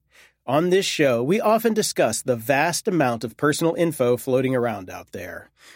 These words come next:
We're talking home addresses, contact details, and even information about your family.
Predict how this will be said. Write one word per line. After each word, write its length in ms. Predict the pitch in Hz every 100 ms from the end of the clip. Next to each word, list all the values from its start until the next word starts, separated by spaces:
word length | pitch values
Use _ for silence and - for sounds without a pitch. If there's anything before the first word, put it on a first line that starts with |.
| _
We're 100 | 156
talking 440 | 147 165 143 139 110
home 240 | 139 151
addresses, 500 | 151 139 135 - 135
contact 540 | - 156 156 156 143 -
details, 420 | 151 143 151 135
and 180 | 147 147 202
even 320 | 220 220 226
information 800 | 170 170 156 139 156 160 196 180
about 400 | 127 117 117 -
your 120 | 120
family. 720 | 117 - 98 92 90 - -